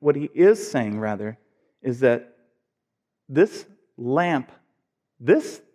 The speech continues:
lamp, referring to himself, is the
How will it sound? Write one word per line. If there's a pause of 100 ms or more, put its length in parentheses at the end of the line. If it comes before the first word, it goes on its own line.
(120)
lamp, (360)
referring (280)
to
himself,
is (300)
the